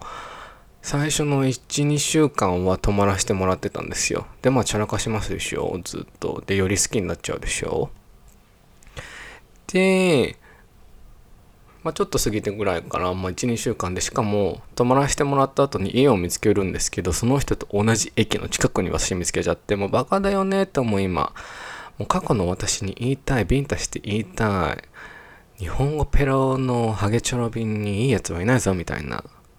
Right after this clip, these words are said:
いや、これは答えがないだけどね。皆さん、いい人も全然いますよ。日本語ペラペラで、ハゲ散らかしてる人でも。で、引っ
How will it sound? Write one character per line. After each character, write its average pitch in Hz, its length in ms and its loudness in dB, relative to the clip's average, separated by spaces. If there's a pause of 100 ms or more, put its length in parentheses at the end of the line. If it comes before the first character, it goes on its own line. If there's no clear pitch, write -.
(600)
い - 60 0
や、 98 40 2
こ - 120 0
れ 92 80 2
は 90 100 0
答 95 240 2
え 90 40 0
が 90 120 0
な 78 80 -4
い - 40 -8
だ - 60 -10
け - 60 -10
ど - 120 -10
ね。 117 260 0
皆 87 120 -2
さ - 140 -2
ん、 - 100 -10 (360)
い 110 80 0
い - 20 0
人 95 140 0
も 82 80 -4
全 95 100 2
然 95 100 2
い - 40 0
ま 98 100 0
す - 120 -2
よ。 92 60 2
日 87 80 -2
本 90 120 -2
語 85 80 -2
ペ 90 100 0
ラ 85 100 0
ペ 85 100 -4
ラ 82 100 2
で、 80 260 2 (760)
ハ - 120 2
ゲ - 100 2
散 - 120 -2
ら - 100 0
か - 80 -4
し - 40 -2
て - 80 -4
る 165 60 -4
人 - 120 -4
で - 80 -6
も。 - 180 -10 (800)
で、 185 100 0
引 151 60 2
っ - 40 2